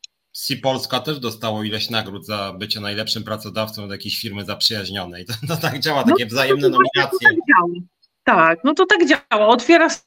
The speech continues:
Speaker 2: sobie firmę, będę dawać ci raz w roku medal i będziesz sobie mógł pisać do wszystkich swoich pracowników, że jesteś najlepszym pracodawcą,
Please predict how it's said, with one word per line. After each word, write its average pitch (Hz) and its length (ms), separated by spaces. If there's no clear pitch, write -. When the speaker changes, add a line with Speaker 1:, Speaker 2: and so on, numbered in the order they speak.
Speaker 2:
sobie 269 280
firmę, 320 340
będę 277 260
dawać 269 340
ci 262 160
raz 262 260
w 226 40
roku 269 260
medal 269 280
i 262 40
będziesz 240 260
sobie 247 200
mógł 233 180
pisać 233 260
do 233 120
wszystkich 233 360
swoich 233 240
pracowników, 226 520
że 220 40
jesteś 220 220
najlepszym 226 420
pracodawcą, 226 560